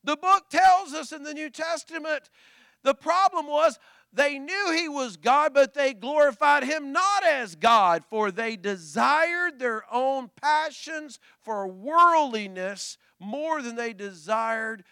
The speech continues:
to please or glorify him. For when they knew him, they glorified him not. Some of us don't want to have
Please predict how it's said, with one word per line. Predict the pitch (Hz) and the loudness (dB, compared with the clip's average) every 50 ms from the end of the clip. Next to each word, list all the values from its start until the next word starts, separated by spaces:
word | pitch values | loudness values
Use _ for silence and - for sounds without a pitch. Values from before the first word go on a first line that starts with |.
| _ _ - | _ _ -18
to | - 214 208 190 - | -14 -14 -14 -14 -16
please | _ _ - 233 240 233 226 190 | _ _ -14 -12 -10 -10 -10 -8
or | 208 190 180 160 | -6 -6 -8 -8
glorify | 139 131 160 196 233 247 240 208 180 165 - - 180 170 165 160 156 156 151 _ _ _ _ _ _ | -8 -12 -8 -4 -2 0 0 0 0 -2 -4 -4 -4 -2 -2 0 -2 -4 -6 _ _ _ _ _ _
him. | _ - 180 170 156 143 135 | _ -14 -10 -10 -10 -10 -10
For | - 190 180 | -10 -10 -10
when | 170 185 202 196 190 | -10 -10 -10 -12 -8
they | 185 180 175 165 | -8 -8 -8 -8
knew | 160 180 208 302 349 349 302 - | -10 -12 -8 -4 -4 -2 -2 -4
him, | 240 220 175 156 143 139 143 131 _ _ _ _ _ | -4 -6 -6 -6 -6 -8 -10 -12 _ _ _ _ _
they | - 156 156 156 | -10 -8 -8 -8
glorified | 143 131 135 160 190 214 208 185 _ - 196 180 175 175 160 | -10 _ -18 -18 -16 -16 -16 -16 _ -10 -8 -6 -6 -8 -10
him | 156 160 156 160 156 151 143 _ _ _ _ _ _ - | -12 -14 -12 -12 -12 -14 -16 _ _ _ _ _ _ -20
not. | 120 123 131 139 147 151 156 151 139 123 113 104 - _ _ _ _ _ _ _ _ _ _ _ _ _ _ _ _ _ _ _ | -18 -16 -12 -6 -4 -2 -2 0 -2 -4 -4 -8 -14 _ _ _ _ _ _ _ _ _ _ _ _ _ _ _ _ _ _ _
Some | _ - - 233 240 262 247 208 | _ -16 -12 -12 -10 -10 -8 -8
of | 180 165 147 | -8 -6 -4
us | 151 156 160 156 - | -4 -6 -6 -6 -10
don't | - 165 160 156 131 | -12 -10 -10 -10 -10
want | 156 160 160 | -12 -12 -12
to | 156 151 | -12 -12
have | 165 160 160 160 156 143 | -12 -10 -8 -8 -10 -10